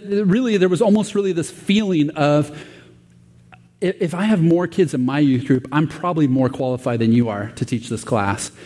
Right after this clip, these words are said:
Now, this created a, a incredible, uh, uh, fear and tension and insecurity in my heart. I wish I could say I had kinda mastered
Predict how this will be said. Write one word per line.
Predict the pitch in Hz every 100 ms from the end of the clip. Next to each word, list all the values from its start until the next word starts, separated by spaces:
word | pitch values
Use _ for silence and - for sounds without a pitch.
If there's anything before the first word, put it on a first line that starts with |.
| - -
Now, | 160 160 147 - - -
this | 147 247 -
created | - 220 202 202 175 -
a, | 180 202
a | - 165
incredible, | 165 - - 190 196 180 175 -
uh, | 147 135 127 135 147
uh, | 143 123
fear | - - 190 185 185
and | 185 131
tension | - 160 156 165 160 165
and | 143 131 143
insecurity | 165 156 143 - 135 123
in | 117
my | 117
heart. | 104 104 90 - - - -
I | 139
wish | 208 233
I | 185
could | 175
say | 214 196
I | 151
had | 139
kinda | - 175
mastered | 139 156 190 - 185